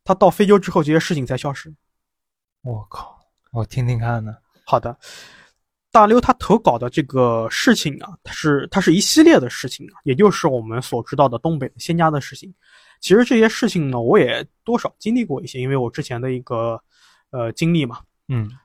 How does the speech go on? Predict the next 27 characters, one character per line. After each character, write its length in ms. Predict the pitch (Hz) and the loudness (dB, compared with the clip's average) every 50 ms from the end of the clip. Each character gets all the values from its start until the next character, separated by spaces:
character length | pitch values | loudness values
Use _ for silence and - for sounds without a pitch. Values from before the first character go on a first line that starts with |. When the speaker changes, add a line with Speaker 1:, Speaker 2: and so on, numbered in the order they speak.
| _ - | _ 0
Speaker 1:
但 140 | - 208 202 | 2 2 2
是 120 | - 185 | 4 2
我 100 | 156 208 | 2 2
一 40 | 240 | 2
直 120 | - - 170 | 2 0 2
没 120 | 185 185 | 4 4
有 100 | 180 170 | 4 2
去 140 | - - 147 | 2 -2 -4
整 240 | - - 131 180 214 | -2 -2 -2 -2 -2
理 180 | 156 240 - _ _ _ _ _ | -4 -6 -8 _ _ _ _ _
这 120 | _ - 127 | _ -6 -6
一 80 | 117 | -6
块 180 | 113 - 131 120 | -4 -6 -8 -10
的 80 | 120 120 | -10 -12
事 180 | - - 131 | -12 -10 -12
情。 160 | - - 147 - _ _ _ | -12 -12 -18 -20 _ _ _
一 80 | - 185 | -2 0
方 240 | - - 208 214 226 | 2 2 2 2 2
面 200 | 233 220 180 151 | 0 -2 -2 0
呢， 140 | 139 135 127 | -2 -4 -6
是 500 | - - - 151 143 135 127 123 120 123 | -6 -4 -2 0 0 0 0 -2 -4 -4
我 100 | 131 131 | -4 -6
不 100 | 123 131 | -6 0
知 60 | 156 214 | 2 2
道 100 | 196 - | 2 2
怎 140 | - 123 | 0 -8
么 340 | 113 113 117 123 143 156 - | -12 -8 -6 -6 -6 -6 -8